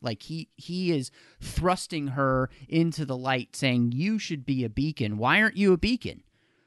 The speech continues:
Like, w-, what's your deal? Like, you should be what Superman is, but you're not. What's wrong with you? Why aren't you," you know, like, he really challenges her. And I love that dynamic of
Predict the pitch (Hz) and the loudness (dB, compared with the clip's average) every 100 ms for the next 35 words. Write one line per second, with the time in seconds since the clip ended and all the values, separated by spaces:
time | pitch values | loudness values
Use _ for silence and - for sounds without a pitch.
0 | _ 143 131 139 - - 165 170 175 220 | _ -2 -2 -6 -14 -14 -10 -4 0 0
1 | - 143 175 247 139 73 - 147 135 147 | 0 -2 -2 0 -2 -4 -6 -2 -2 0
2 | 226 262 220 156 170 151 143 - 254 202 | 0 2 -4 0 0 0 -2 0 0 0
3 | 156 139 127 - _ _ 147 131 120 143 | 2 2 2 -2 _ _ -2 0 -2 -4
4 | 135 156 160 214 196 - 139 208 - 170 | -2 -2 0 2 0 -2 0 0 0 -2
5 | 202 277 127 98 87 76 - 151 196 - | 0 0 -2 -6 -8 -10 0 2 2 0
6 | 160 175 180 175 - - - 170 196 226 | -4 2 4 4 2 -10 0 2 4 2
7 | 156 - 185 247 180 139 143 160 156 151 | 0 4 4 4 2 0 0 4 4 6
8 | 175 202 175 160 127 147 131 131 143 180 | 6 6 6 2 2 2 2 2 0 0
9 | 175 120 - 139 131 | 2 0 0 -2 -2